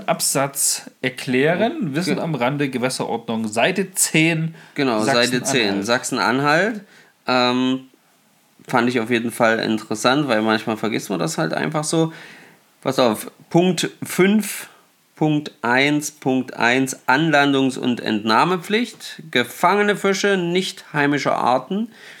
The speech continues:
Speaker 2: für die weder ein Schonmaß noch eine Schonzeit festgesetzt sind, müssen angelandet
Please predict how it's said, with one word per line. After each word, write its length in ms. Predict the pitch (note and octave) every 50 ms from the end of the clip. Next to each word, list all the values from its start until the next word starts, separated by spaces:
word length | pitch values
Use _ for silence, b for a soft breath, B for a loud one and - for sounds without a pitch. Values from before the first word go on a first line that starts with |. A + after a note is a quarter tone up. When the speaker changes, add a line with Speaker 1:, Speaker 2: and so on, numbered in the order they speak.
| B _
Speaker 2:
für 180 | - - D3
die 260 | C#3 C3+ C3+ B2+ A#2+ A#2
weder 380 | C#3 D#3 F3+ F#3+ G#3 F3+ E3 -
ein 240 | - C#3 C3+ C3
Schonmaß 840 | B2+ - - - D#3+ F3+ F#3 F#3+ F#3 F#3 F3 E3+ E3 E3 D#3+ D#3+ -
noch 240 | C#3+ D3 D3+ D3+ -
eine 280 | - B2+ C3 C3+ B2+ B2
Schonzeit 640 | - - D#3 D3+ D#3 D#3 C#3+ C3+ A2 G2+ G2 G2 - _ _ _ - - - A2 G#2 G2+ G2
festgesetzt 800 | - - A#2+ A2 G#2+ - - - A2 - F#2+ G2+ G2 - - -
sind, 360 | - B2 C#3+ D#3+ D#3 - -
müssen 400 | B2+ A2 A#2+ C#3+ E3+ F3 - D#3+
angelandet 800 | - - - E3 F#3 F#3 F3+ E3+ F3 F3 F3 F3 E3+ F3+ E3 E3